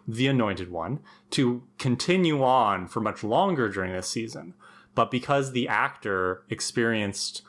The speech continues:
a bigger growth spurt than they anticipated over the break between the seasons, the producers decided that he couldn't really portray,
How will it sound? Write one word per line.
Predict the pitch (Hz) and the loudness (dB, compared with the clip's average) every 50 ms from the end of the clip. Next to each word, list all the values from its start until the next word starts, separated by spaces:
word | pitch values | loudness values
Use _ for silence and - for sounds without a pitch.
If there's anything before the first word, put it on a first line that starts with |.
| - _ _ _ _ - | -20 _ _ _ _ -6
a | 110 | -4
bigger | 104 - 127 117 104 107 98 | -2 0 0 2 2 0 0
growth | - - 110 113 120 - | 0 2 2 2 0 0
spurt | - - - 104 98 95 - | -4 -4 -2 0 0 0 0
than | - 101 95 | -2 -4 -2
they | 95 95 | -2 -2
anticipated | 92 90 90 - - - 214 214 - 190 - - 113 104 92 92 92 90 90 90 107 - - _ _ _ _ _ _ _ _ - | -4 -4 -6 -4 -2 -2 0 0 0 -2 -2 0 -2 0 0 0 -2 -2 -2 -4 -6 -8 -10 _ _ _ _ _ _ _ _ 2
over | - 117 113 101 110 104 101 98 95 92 - | 4 4 4 4 4 4 4 4 2 0 0
the | 104 92 | -2 0
break | 82 - 117 120 120 113 - | 2 2 2 2 2 0 -2
between | - - - - 104 98 | -4 -6 -2 -2 -2 -2
the | 92 | -2
seasons, | - - 190 202 202 143 117 95 92 95 92 92 - - - - _ _ _ _ _ _ _ | -2 0 0 2 2 2 0 0 0 -2 -4 -4 -6 -8 -10 -12 _ _ _ _ _ _ _
the | - 117 120 120 113 110 110 104 - - _ _ _ _ _ _ _ | -2 2 4 4 4 4 2 0 -6 -12 _ _ _ _ _ _ _
producers | - - 135 131 135 120 127 135 123 - | -2 0 2 2 2 2 0 0 0 0
decided | 135 123 - 123 110 107 107 107 101 | 0 0 2 2 0 0 0 -2 -2
that | 107 101 98 98 | -2 -2 -2 -4
he | - - 113 | -6 -8 -8
couldn't | 101 - - 139 135 135 139 127 | -6 -4 -2 -2 -2 -2 -2 -2
really | 110 113 120 113 110 104 | 0 2 2 2 2 0
portray, | - - 113 95 - - - - 107 101 101 104 110 113 123 127 139 139 | 0 -2 -2 -2 -2 -2 0 2 2 2 2 2 2 2 0 0 -2 -6